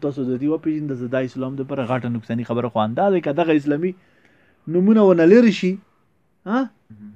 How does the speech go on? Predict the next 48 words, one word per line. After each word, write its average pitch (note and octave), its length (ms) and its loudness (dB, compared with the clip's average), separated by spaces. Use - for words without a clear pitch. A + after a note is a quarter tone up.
یعنې G3+ 220 2
دوی C#4 160 6
هېڅ C#4+ 220 6
یاره C4 220 8
که A3+ 120 4
د G#3+ 80 6
مو B3+ 140 8
وجود A3+ 240 4
نه B3 140 6
وي، B3+ 120 6
دا A3 140 8
نوم A3+ 140 6
هم A3+ 120 4
بیا F#3+ 100 8
نه F3 80 4
پاتې D#3 260 0
کېږي. F3 200 -4
موږ A3 160 2
ستا A3+ 120 4
وجود G#3+ 280 4
د - 20 8
الله G#3+ 160 8
غار A3+ 160 6
کړي، A#3+ 240 -2
الله G3 240 6
تا F#3 160 6
ځمکې G3 280 2
کې C#3+ 80 -4
ژوندی G#3 320 6
ورکېږي. C#3 420 4
صحیح B3 200 2
دی؟ C#3 80 -2
چې E3 80 -4
ته B3+ 60 6
دا، A#3+ 80 8
ته C4 60 10
ورنه G#3 320 8
کله B3 140 8
لرې D4 300 10
شي، B3+ 160 6
او E3+ 200 4
دغه G#3 200 6
اکثریت G3 580 6
همدې G3+ 200 4
خبرې G#3 300 6
ته G3 60 4
ووټ A3 220 6
ورکړي، A#3 320 4